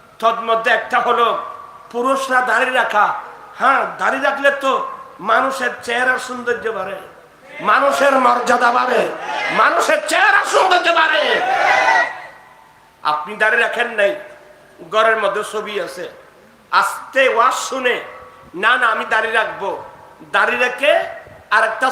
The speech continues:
ছবি উঠাবেন, দুইটা পাশে রাখবেন, কোনটা বেশি সুন্দর? দাড়ির মাধ্যমে মানুষের চেহারার সৌন্দর্য বাড়ায়, মানুষের সম্মান বাড়ায়, মানুষের মর্যাদা বাড়ায়।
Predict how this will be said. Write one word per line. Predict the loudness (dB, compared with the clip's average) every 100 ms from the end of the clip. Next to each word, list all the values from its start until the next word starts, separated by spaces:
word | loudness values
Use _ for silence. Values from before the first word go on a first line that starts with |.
| 0
ছবি | -2 -4
উঠাবেন, | -4 0 0 0 -4 -10 -18 -20 -20 -20
দুইটা | -12 -4 -2
পাশে | -2 -2 -2
রাখবেন, | 0 0 -2 -4 -4 -8 -18 -20 -8
কোনটা | -2 -2 0 2
বেশি | 2 0 -4
সুন্দর? | -4 -4 -4 -8 -12 -20 -20 -20 -18 -18 -16 -14 -12 -12 -12 -8 -2
দাড়ির | 2 2 -2 -4
মাধ্যমে | 0 0 2 0 2
মানুষের | 2 2 2 0 0 -2 -10 -18 -20 -10
চেহারার | -2 2 2 2
সৌন্দর্য | -2 -2 0 0 2
বাড়ায়, | 2 2 2 -2 -8 -14 -20 -18 -2
মানুষের | 0 2 0 -2
সম্মান | 0 2 2 2 2
বাড়ায়, | 2 2 2 0 -6 -14 -18 -18 -6
মানুষের | 0 2 0 -4 -4 -2
মর্যাদা | 0 0 0 0
বাড়ায়। | 2 2 0 -4